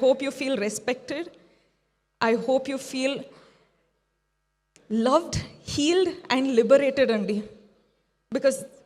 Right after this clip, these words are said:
that's the only thing I can do. And I'm so happy to be a medium. అంటే రాహు-, రాహుల్ని నమ్ముతూ, అంటే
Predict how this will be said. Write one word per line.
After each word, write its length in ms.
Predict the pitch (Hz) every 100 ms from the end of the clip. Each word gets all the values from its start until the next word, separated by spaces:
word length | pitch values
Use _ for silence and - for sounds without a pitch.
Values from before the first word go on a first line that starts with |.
| _ _ 208
that's 220 | 269 262 -
the 60 | 277
only 180 | 247 262
thing 120 | 254 240
I 40 | 233
can 120 | 240 202
do. 60 | 185 226 - - - _ -
And 100 | 247 277
I'm 140 | 269 - 311
so 100 | 302 302 -
happy 380 | 214 220 269 320 - - - - _ _ _ -
to 80 | 294 220
be 80 | 254 285
a 20 | 254
medium. 340 | 247 233 262 269 330 - - _ -
అంటే 180 | 247 294 294 220
రాహు-, 300 | 214 254 - 226 220
రాహుల్ని 520 | 220 247 302 277 294 262 220
నమ్ముతూ, 460 | 240 254 277 277 349 - - - _ _ _ _ _ _ _ _ _ -
అంటే 180 | 240